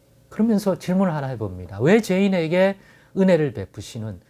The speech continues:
그런 은혜, 그런 구원을 주시는 걸까요?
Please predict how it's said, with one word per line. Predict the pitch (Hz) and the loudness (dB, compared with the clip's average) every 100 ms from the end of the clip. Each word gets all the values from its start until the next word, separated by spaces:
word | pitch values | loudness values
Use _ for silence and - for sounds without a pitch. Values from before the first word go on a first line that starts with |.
| _ | _
그런 | - 185 208 | 0 6 6
은혜, | 156 127 120 | 4 -4 -8
그런 | - 202 180 156 | -4 -2 -2 -6
구원을 | 107 90 98 175 208 _ _ _ | -10 -10 -10 -10 -12 _ _ _
주시는 | - 110 107 92 | -18 -12 -10 -10
걸까요? | 82 - 98 156 | -12 -14 -14 -14